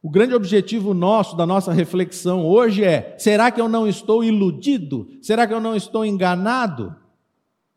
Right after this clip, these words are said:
Não é para você apontar o dedo para o outro, é para você apontar o dedo para si mesmo. Cristão não é aquele que está na igreja, é aquele que está em Cristo e Cristo nele.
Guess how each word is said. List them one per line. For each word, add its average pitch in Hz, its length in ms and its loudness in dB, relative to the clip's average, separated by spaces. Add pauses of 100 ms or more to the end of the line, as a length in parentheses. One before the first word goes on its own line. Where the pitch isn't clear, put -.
(340)
Não 151 140 -2
é 214 40 2
para 233 120 -2
você 226 260 -2
apontar 214 460 -2
o 208 40 -2
dedo 190 260 -2
para 185 140 -4
o 170 40 0
outro, 143 360 -2
é 117 60 -8
para 139 140 -8
você 165 260 -6
apontar 170 380 -6
o 175 40 -4
dedo 185 220 -6
para 196 140 -8
si 208 200 -10
mesmo. 220 460 -6 (4000)
Cristão 170 500 -6
não 196 80 -6
é 185 60 -4
aquele 175 300 -6
que 175 100 -12
está 160 240 -8
na 160 120 -6
igreja, 107 580 -8 (240)
é 110 80 -10
aquele 135 320 -12
que 135 100 -20
está 143 400 -14
em 156 220 -8
Cristo 143 680 -10
e 117 80 -18
Cristo 123 400 -16
nele. 104 360 -14